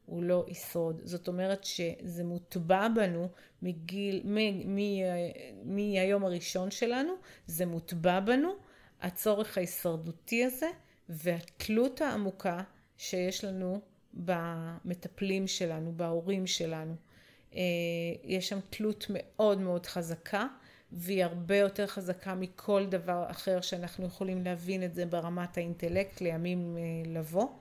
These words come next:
התלות וההיקשרות להורים בכל מחיר, זה הדבר שבו תלויה ההישרדות שלנו. לכן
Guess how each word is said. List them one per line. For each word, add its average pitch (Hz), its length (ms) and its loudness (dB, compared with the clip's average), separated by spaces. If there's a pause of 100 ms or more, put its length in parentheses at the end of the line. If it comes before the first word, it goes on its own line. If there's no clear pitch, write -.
(160)
התלות 170 1120 0
וההיקשרות 190 1400 2 (380)
להורים 190 520 6
בכל 208 340 2
מחיר, 202 580 2 (460)
זה 180 360 4
הדבר 180 380 4
שבו 180 1000 2
תלויה 180 600 0 (100)
ההישרדות 175 640 -4
שלנו. 247 400 0 (220)
לכן 247 480 4